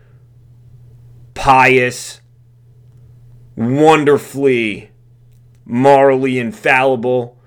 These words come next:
individuals that have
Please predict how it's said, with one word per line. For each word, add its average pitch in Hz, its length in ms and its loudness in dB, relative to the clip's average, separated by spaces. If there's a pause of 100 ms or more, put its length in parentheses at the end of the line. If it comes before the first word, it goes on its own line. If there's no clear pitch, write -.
(240)
individuals 127 1080 -2 (340)
that 131 200 2
have 107 420 -4